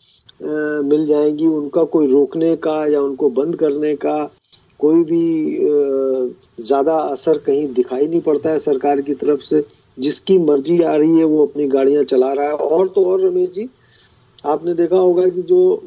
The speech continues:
गाड़ियाँ पुरानी कंडम हो जाती हैं, बीस बीस, पच्चीस पच्चीस, तीस तीस साल की गाड़ियाँ, उसके इंजन निकाल करके लोग जो है वो उसको रिक्शा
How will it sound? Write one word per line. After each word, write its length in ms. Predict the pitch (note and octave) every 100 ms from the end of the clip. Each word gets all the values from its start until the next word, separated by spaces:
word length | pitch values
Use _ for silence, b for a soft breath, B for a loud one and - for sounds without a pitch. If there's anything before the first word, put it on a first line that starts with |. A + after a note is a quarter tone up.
| - -
गाड़ियाँ 460 | C#3+ D3 D#3 F3+ F3+
पुरानी 480 | F3+ D#3+ D#3 E3+
कंडम 380 | F3+ D#3+ D3 E3+
हो 140 | F3 D#3
जाती 320 | D3+ C3 D#3+
हैं, 520 | D#3 C#3+ C#3+ C#3+ C3
बीस 160 | C#3 D#3+
बीस, 240 | F3 F3
पच्चीस 400 | - D#3+ - F3
पच्चीस, 420 | - D#3 - D3+ -
तीस 140 | D#3 -
तीस 180 | F3 -
साल 200 | D3 D3
की 160 | -
गाड़ियाँ, 360 | C#3+ C3+ C#3 D3+
उसके 300 | D3+ - F#3
इंजन 380 | D#3+ D3 D3 E3
निकाल 400 | D3 D3 D3 D3+
करके 340 | D#3+ D3 E3+
लोग 280 | D#3+ D3+ D3
जो 140 | C#3+
है 160 | C3+ D#3+
वो 240 | F3+ G3+ B B B B B _ -
उसको 360 | D#3+ D#3+ F#3
रिक्शा 720 | D#3+ D3+ - - F3 D3 C#3